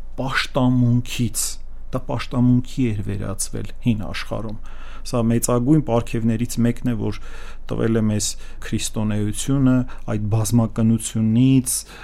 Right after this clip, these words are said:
տեղափոխելով միակնության դաշտ և սիրո դաշտ, աստվածային խորհուրդների դաշտ, սուրբ ընտանիքի հասկացողություն է տվել մեզ և այլն, այսինքն քրիստոնեությունը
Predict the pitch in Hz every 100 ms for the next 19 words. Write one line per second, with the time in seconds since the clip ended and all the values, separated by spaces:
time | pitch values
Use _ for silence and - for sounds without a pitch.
0 | - - 117 110 110 - 113 117 113 113
1 | - 117 113 110 107 113 113 107 - 120
2 | 123 135 131 - - 113 120 123 120 -
3 | - - - - 127 - 120 - - 120
4 | 110 131 135 117 123 127 123 - - -
5 | - - 107 - 117 113 120 117 120 -
6 | 120 120 113 120 110 123 127 120 123 117
7 | - - 127 127 123 113 113 113 113 -
8 | 131 120 120 - 127 - 123 127 - 135
9 | 127 123 123 123 120 120 120 123 - -
10 | - - - 147 147 113 - 131 139 127
11 | - - - 127 - 123 123 127 123 -
12 | 165 151